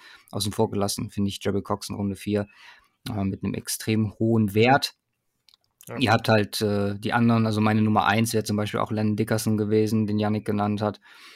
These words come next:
Speaker 1: Und, ähm, ja, Sam Cosmi, Demi Brown, alle Spieler, die mir sehr, sehr gut gefallen. Und da kann ich euch auch nur sch-, zustimmen an dieser Stelle.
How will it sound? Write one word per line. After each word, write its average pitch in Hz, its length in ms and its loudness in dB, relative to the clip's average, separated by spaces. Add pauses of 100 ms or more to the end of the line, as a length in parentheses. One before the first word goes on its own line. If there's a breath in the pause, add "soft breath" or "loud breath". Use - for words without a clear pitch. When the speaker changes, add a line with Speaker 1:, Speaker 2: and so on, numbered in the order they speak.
(220 loud breath)
Speaker 1:
Und, 101 440 -4
ähm, 95 300 -6
ja, 98 220 -2
Sam 98 200 -6
Cosmi, 107 400 -4
Demi 101 220 -2
Brown, 101 440 -2 (340 loud breath)
alle 123 220 4
Spieler, 117 380 2
die 107 140 0
mir 110 380 0
sehr, 104 260 -2
sehr 104 140 -2
gut 104 240 -10
gefallen. 104 460 -4
Und 92 140 -10
da 53 260 -6
kann 98 160 -10
ich - 140 -12
euch - 180 -16
auch 113 120 -18
nur 101 120 -4
sch-, - 120 -14 (140)
zustimmen 101 500 -4
an 95 100 -4
dieser 92 200 -8
Stelle. - 340 -12